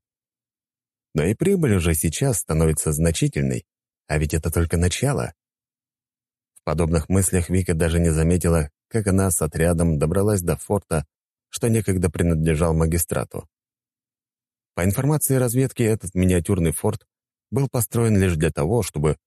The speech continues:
удобнее было собирать дань. Неподалеку расположено несколько важных дорог,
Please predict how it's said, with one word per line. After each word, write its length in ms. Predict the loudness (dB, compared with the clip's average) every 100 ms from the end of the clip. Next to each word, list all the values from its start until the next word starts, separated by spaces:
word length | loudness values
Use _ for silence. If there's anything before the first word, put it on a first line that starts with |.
| _ -6
удобнее 460 | -2 0 0 2
было 200 | 2 0
собирать 440 | 0 0 0 0 -2
дань. 260 | -2 -4 -8 _ _ _ _ _ _ _ _ _ _ _ _ -6
Неподалеку 540 | -2 0 2 0 0
расположено 640 | -2 0 0 2 2 2
несколько 460 | 2 2 0 -2 0
важных 340 | 0 0 -2
дорог, 380 | -2 -2 0 0